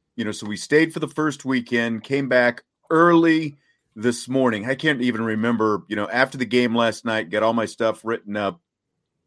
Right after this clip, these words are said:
got back to the hotel, I think somewhere after midnight,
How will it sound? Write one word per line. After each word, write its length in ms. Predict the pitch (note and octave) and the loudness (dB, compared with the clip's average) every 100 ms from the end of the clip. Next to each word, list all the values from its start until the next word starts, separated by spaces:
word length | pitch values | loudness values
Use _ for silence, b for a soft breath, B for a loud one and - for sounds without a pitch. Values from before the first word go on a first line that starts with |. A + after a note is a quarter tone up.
| _ _ - | _ _ -6
got 260 | A2+ G#2 | -4 -2
back 340 | A#2+ A#2 A#2 - _ _ _ _ _ _ - | 0 0 0 -8 _ _ _ _ _ _ -6
to 120 | C3 | -4
the 100 | A#2 | 0
hotel, 640 | B2 A#2 A#2 A#2 A2+ G#2+ - | 0 -2 0 2 2 0 -6
I 120 | A2 | -18
think 220 | A#2 C#3 B2+ | -6 -6 -4
somewhere 920 | - C3+ B2+ A#2+ A#2 A2+ A2 G#2+ G#2+ B B B | -4 0 2 2 4 2 2 0 -4 B B B
after 280 | A#2+ A#2 G#2+ | -4 -4 -4
midnight, 680 | G#2+ A#2+ G2 G#2+ G#2+ G#2+ | -2 -2 -2 -2 -2 -4